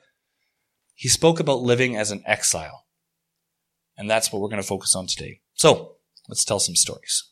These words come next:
There was once a group of people with no home. Not that they never had a home,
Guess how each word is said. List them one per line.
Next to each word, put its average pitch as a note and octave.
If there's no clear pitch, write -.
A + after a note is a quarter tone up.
There A#2
was A#2+
once A3+
a G#3+
group F#3+
of F3+
people D3
with A#2+
no A2+
home. F#2+
Not D#3+
that C#3
they C#3
never B2
had E3+
a D#3+
home, A2+